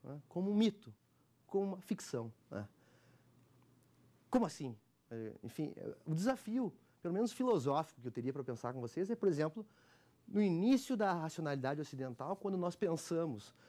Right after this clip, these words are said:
quando nós criamos, o que que nós criamos exatamente no momento onde nós construímos a ideia do cidadão, a ideia de cidadania? O que que nós, nós inventamos no mesmo momento em quando nós inventamos a ideia do cidadão?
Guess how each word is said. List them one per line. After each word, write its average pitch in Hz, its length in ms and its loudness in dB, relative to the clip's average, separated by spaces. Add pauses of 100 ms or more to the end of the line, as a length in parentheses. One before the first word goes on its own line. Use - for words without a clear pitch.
(120)
quando 156 200 2
nós 175 220 2
criamos, 185 540 -2
o - 20 -14
que - 80 -18
que - 80 -4
nós 277 160 -2
criamos 156 480 0
exatamente 165 720 -2
no 180 40 -2
momento 175 640 -2 (320)
onde 160 220 0
nós 151 340 -4 (560)
construímos 185 800 2
a 170 80 2
ideia 147 460 2
do 127 100 -6
cidadão, 123 680 -2 (420)
a 123 80 -4
ideia 139 300 0
de 156 60 -8
cidadania? 135 640 0
O 160 60 -10
que - 140 -10
que - 100 -2
nós, 233 400 2 (100)
nós 202 520 0 (440)
inventamos 156 600 0
no 147 40 2
mesmo 175 300 0
momento 147 420 0 (360)
em 147 100 -4
quando 139 320 0
nós 131 340 -6 (320)
inventamos 127 640 -2
a 127 80 -2
ideia 104 480 -2 (320)
do 113 80 -4
cidadão? 98 460 -4